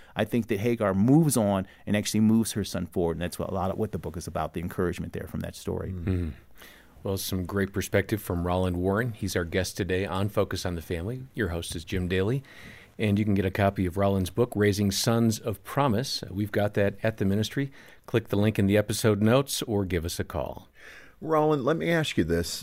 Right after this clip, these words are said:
Speaker 2: Um, in the book, you encourage single-parent moms to forgive their ex.
Speaker 1: Mm.
Speaker 2: Now, I mean, all these things rattle in my head. You don't know the man I was married to, Roland. Are you serious?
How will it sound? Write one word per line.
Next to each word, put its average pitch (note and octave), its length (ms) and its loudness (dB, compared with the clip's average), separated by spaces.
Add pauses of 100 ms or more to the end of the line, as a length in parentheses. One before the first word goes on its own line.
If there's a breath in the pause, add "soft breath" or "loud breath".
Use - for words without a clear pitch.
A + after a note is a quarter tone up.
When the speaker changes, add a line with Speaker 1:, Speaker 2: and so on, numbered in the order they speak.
Speaker 2:
Um, F2+ 560 -2
in B2 140 6
the A#2 60 6
book, G#2+ 220 6
you G#2 100 6
encourage F#2+ 640 0 (240)
single-parent G2 600 0
moms D#2+ 500 -4
to G2 120 -4
forgive E2 460 0
their D#2 240 0 (100)
ex. - 400 -6
Speaker 1:
Mm. G2 360 -2 (500 soft breath)
Speaker 2:
Now, F#2+ 220 2 (220)
I G#2+ 60 2
mean, G#2+ 160 2
all A#2 320 8
these G2 680 0 (640)
things F#2+ 300 2
rattle F#2 340 6
in D#2+ 80 0
my F2 200 -2
head. D2+ 320 -4
You A#2 240 2
don't C#3+ 160 2
know F2+ 120 0
the F2 100 0
man F#2 220 0
I F#2 100 -2
was E2+ 180 -4
married A2 320 -2
to, - 200 -4
Roland. C#2+ 420 -8 (120)
Are - 80 -2
you A2+ 100 4
serious? A#2+ 540 -2